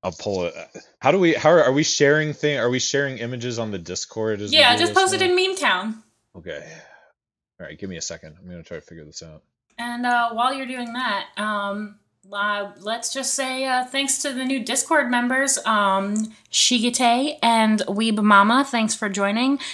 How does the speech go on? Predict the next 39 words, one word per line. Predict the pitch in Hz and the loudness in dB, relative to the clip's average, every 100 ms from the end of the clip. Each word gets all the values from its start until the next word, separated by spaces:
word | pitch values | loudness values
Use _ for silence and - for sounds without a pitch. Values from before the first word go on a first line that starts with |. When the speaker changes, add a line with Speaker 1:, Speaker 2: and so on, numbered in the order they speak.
| - | -2
Speaker 2:
Y'all | 196 196 | 0 0
came | 214 196 | 0 2
out, | 196 - | 0 0
uh, | 196 185 175 175 180 | -2 -2 -2 -2 -4
to | 180 196 | -6 -6
my | 180 | -6
stream | 190 - - 185 185 | -2 -2 -2 -4 -2
the | 185 | -4
other | 180 | -4
night. | 175 180 247 247 | -2 -4 -4 -8
Thank | - 160 | -8 -8
you | 170 | -8
so | - 190 | -6 -4
much. | 180 165 175 359 - - - - - _ _ _ | -4 -4 -2 -2 -2 -2 0 0 -6 _ _ _
Um, | 190 202 - 254 | 4 4 4 2
oh | |
yeah, | 359 277 - | 2 4 4
guys, | 220 196 | 4 4
I'm | 202 190 | 2 0
also, | 208 277 277 | 0 0 2
like, | 233 226 | 0 -2
live | 151 147 247 | -2 -2 -4
streaming | 262 285 370 | -4 -4 -2
every | 277 254 | -2 -2
Tuesday | 247 294 262 294 | -4 -6 -2 -2
and | 294 | -2
Thursday. | 311 302 320 | -4 -2 -4
So | 311 240 | -4 -6
if | 226 | -6
y'all | 190 190 | -8 -6
wanna | 190 190 - _ _ | -8 -10 -16 _ _
pop | 214 202 185 | 0 2 2
in, | 190 180 202 262 285 - - | 0 -2 0 0 0 -8 -4
um, | - 202 196 185 - | 4 6 6 4 2
it | 202 190 | 2 2
is | 180 180 180 | 2 2 0
Twitch | - 202 - - | -2 -2 0 0
T | 214 190 | -4 -4
V | 185 185 - | -4 -6 -8